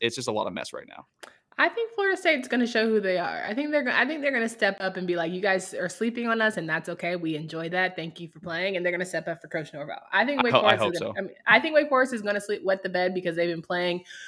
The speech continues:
Speaker 2: really, like, mediocre teams so far. But, you know, it is in, it is in Winston-Salem, so that's another reason that it could be to the advantage of the Demon Deacons. All right, we got four o'clock. We are going to Northwestern and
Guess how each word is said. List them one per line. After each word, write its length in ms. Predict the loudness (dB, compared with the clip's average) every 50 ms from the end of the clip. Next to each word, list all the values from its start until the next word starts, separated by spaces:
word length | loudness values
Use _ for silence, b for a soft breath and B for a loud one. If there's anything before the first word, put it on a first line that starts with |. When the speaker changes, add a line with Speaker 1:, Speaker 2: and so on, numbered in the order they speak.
| B B _
Speaker 2:
really, 320 | 4 6 6 8 8 8 8
like, 180 | 8 6 4
mediocre 480 | 0 0 0 4 4 4 4 4 2 0
teams 320 | 0 0 -2 -2 -2 0
so 160 | 0 0 0 0 0
far. 400 | 2 4 4 6 6 4 4 0 B B B B B B B B _
But, 280 | 2 2 2 2 0 -4
you 100 | -4 0
know, 140 | 0 2 4 4
it 180 | 4 6 6 6
is 180 | 6 4 4 2
in, 180 | 0 0 0 0
it 120 | 0 2
is 160 | 2 2 4
in 100 | 4 2
Winston-Salem, 600 | 2 2 0 -2 0 2 4 4 4 2 -2 -8 -12
so 300 | -6 -4 -4 -4 -4 -6
that's 160 | -8 -10 -6
another 260 | -2 -2 0 0 2 2
reason 360 | 2 2 2 2 -2 -6 -6
that 120 | -4 -4
it 140 | -4 -6 -6
could 240 | -4 -2 0 0 2
be 140 | 0 0 -2
to 160 | -2 -4 -2
the 140 | -2 -2 -2
advantage 340 | -2 -4 -6 -6 -8 -8 -10
of 100 | -8 -8
the 60 | -8
Demon 280 | -8 -8 -10 -10 -10 -10
Deacons. 360 | -10 -10 -10 -10 -10 -4 4
All 60 | 6
right, 140 | 8 8 8
we 80 | 8 8
got 260 | 8 8 8 6 4
four 220 | 4 6 6 6
o'clock. 460 | 4 2 0 2 4 6 6 4 4 -2 -4
We 120 | -2 0
are 80 | 0 0
going 260 | 0 0 -2 -2 -2
to 120 | -4 -4 -2
Northwestern 560 | -2 -2 0 0 -2 -4 -4 -4 -8 -8 -8
and 360 | -8 -8 -6 -6 -8 -8 -12